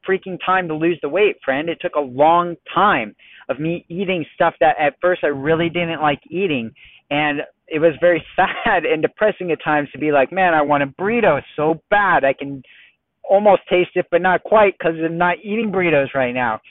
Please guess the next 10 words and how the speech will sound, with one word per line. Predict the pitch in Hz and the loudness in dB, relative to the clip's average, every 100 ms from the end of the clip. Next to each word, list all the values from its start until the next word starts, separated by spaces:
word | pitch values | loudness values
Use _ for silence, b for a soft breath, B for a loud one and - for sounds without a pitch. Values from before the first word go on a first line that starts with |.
| B B B B | B B B B
And | 156 151 156 | -4 -2 0
that | 160 | 0
was | 165 131 | -2 -6
rough, | 131 156 214 123 - _ | -6 0 0 0 -8 _
really | 139 196 185 156 | -2 2 2 2
hard. | 190 196 160 123 _ b b b | 2 4 4 0 _ b b b
And | 165 165 165 156 - _ _ _ _ _ _ - | -2 0 -2 -4 -16 _ _ _ _ _ _ -6
I, | 147 | -4
but | 160 156 | -2 2
I | 156 | 2